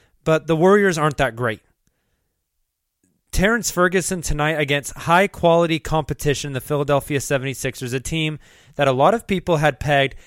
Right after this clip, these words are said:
if not for the Eastern Conference Finals, for the N B A Finals.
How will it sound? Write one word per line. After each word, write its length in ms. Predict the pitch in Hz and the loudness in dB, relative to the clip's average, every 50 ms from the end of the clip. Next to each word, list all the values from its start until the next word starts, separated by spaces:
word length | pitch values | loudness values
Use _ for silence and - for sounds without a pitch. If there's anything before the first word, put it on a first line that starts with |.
| _ - | _ -10
if 180 | 147 143 - - | -8 -8 -8 -6
not 260 | 147 143 147 185 175 | -2 -2 -2 -2 -2
for 120 | - 185 | -4 -6
the 160 | 170 180 156 160 | -4 -4 -4 -6
Eastern 280 | 156 - - 156 143 | -8 -8 -8 -10 -10
Conference 380 | - 143 151 143 117 - - - | -6 -4 -4 -4 -6 -8 -12 -8
Finals, 480 | - 156 151 180 190 147 120 117 - | -4 -2 -2 0 -2 -2 -4 -6 -6
for 100 | - - | -6 -4
the 220 | 147 127 135 - - | -4 -4 -4 -6 -6
N 140 | 185 175 170 | -6 -6 -4
B 180 | 151 139 127 | -2 0 2
A 140 | 139 175 202 | 2 2 2
Finals. 560 | - - - 123 113 110 113 117 117 - - | 0 0 0 0 0 -2 -6 -10 -14 -14 -16